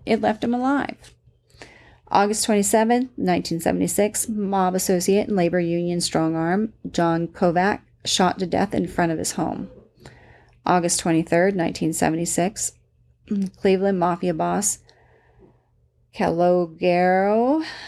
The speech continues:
Leo Lips Mosseri disappears, his blood-soaked Mercedes being the only evidence of his slaying.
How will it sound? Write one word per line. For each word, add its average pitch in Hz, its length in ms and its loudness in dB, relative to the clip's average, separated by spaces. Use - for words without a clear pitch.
Leo 190 380 2
Lips 196 480 0
Mosseri 185 920 0
disappears, 175 800 -4
his - 140 -6
blood-soaked 214 640 0
Mercedes 180 580 0
being 170 280 -2
the 165 160 -4
only 185 260 -2
evidence 175 500 0
of - 140 -2
his 165 140 -4
slaying. - 580 -4